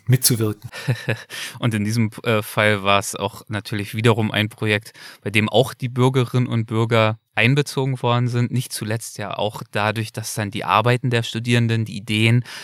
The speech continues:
Speaker 2: in den folgenden Wochen in den Schaufenstern der umliegenden Geschäfte am Herderplatz auch ausgestellt worden sind, was ja wahrscheinlich sowohl für die Studierenden als auch die Anwohner, ja, eine schöne Sache war, eine inspirierende Sache, dort Ideen,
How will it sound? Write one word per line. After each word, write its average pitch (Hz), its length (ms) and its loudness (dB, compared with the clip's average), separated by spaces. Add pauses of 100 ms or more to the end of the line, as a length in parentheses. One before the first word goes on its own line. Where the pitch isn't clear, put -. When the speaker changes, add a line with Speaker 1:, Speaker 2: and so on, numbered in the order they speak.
(180)
Speaker 2:
in - 60 -10
den 107 140 -2
folgenden 107 440 0
Wochen 107 320 -2
in 107 200 -2
den 104 260 -2
Schaufenstern 107 800 -2
der 101 100 -4
umliegenden 104 460 -4
Geschäfte - 480 -8
am 101 100 -6
Herderplatz 101 540 -4
auch - 120 -16
ausgestellt 120 600 0
worden 117 200 2
sind, 120 220 0 (380)
was - 100 -14
ja 113 60 -2
wahrscheinlich 101 320 -2
sowohl 104 340 2
für - 140 -8
die 101 80 -6
Studierenden 101 640 -2
als 98 240 -6
auch 98 200 -6
die - 140 -12
Anwohner, 104 640 0 (480)
ja, 143 80 2
eine 104 160 -4
schöne 117 260 4
Sache 98 320 0
war, 87 160 -2
eine 87 140 -8
inspirierende 92 420 -10
Sache, 95 260 -6
dort 95 300 0
Ideen, 110 640 4